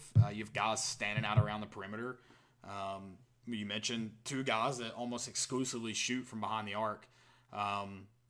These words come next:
and then, I mean, even at times, Jaden Springer and, and Keon Johnson, when they're, especially Jaden Springer's pretty guilty of it, just so unselfish at the rim.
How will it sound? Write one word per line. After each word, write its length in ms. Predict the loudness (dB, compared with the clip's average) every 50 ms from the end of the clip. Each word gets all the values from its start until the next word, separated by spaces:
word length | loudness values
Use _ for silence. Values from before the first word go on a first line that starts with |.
| _ _ -20 -20 _ _ _ -20 _ -2
and 100 | 4 6
then, 80 | 8 8
I 60 | 8
mean, 140 | 8 6 4
even 260 | 4 2 4 4 2
at 80 | 2
times, 380 | 0 2 2 4 4 4 2 0
Jaden 240 | 0 0 0 0 0
Springer 420 | -2 -4 -4 -4 -4 -2 -2 -4 -4
and, 180 | -4 -4 -6 -6
and 160 | -8 -6 -6
Keon 240 | -4 -2 -2 -2 -2
Johnson, 440 | 0 0 2 2 0 0 -2 -4
when 100 | -4 -4
they're, 140 | -4 -4 -2 -2
especially 420 | -4 -2 -2 -2 0 0 -2 -2
Jaden 260 | 0 0 0 0 0
Springer's 400 | -2 -4 -4 -4 -2 -4 -4 -6
pretty 300 | -8 -10 -8 -6 -6 -6
guilty 340 | -6 -6 -8 -8 -8 -8 -8
of 140 | -6 -6 -8
it, 100 | -10 -12 -16 -20 -20 -20 -20 -14 _
just 240 | -6 -4 -2 -2 0
so 320 | 2 6 10 10 10 10 10
unselfish 640 | 6 2 0 -2 0 -2 -2 -2 -2 -4 -6 -6
at 60 | -6 -8
the 60 | -10
rim. 240 | -10 -10 -10 -10